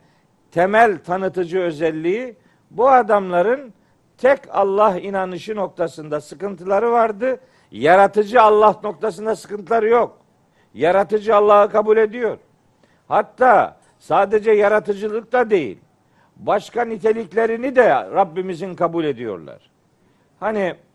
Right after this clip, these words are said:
e, teberrüken birkaç ayet okumak istiyorum. Çeşitlilik olması itibariyle. Şöyle ayetler var. "Ve le in seeltehum men halakas semavati vel arda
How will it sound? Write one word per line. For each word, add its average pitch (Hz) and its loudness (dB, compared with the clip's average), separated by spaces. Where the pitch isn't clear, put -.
e, 139 -4
teberrüken 226 2
birkaç 208 -2
ayet 185 0
okumak 190 -6
istiyorum. 120 -10
Çeşitlilik 180 -10
olması 202 0
itibariyle. 139 -2
Şöyle 254 4
ayetler 226 4
var. 95 -6
"Ve 170 0
le 226 0
in 262 -8
seeltehum 196 0
men 226 -4
halakas 214 0
semavati 190 0
vel 156 0
arda 220 0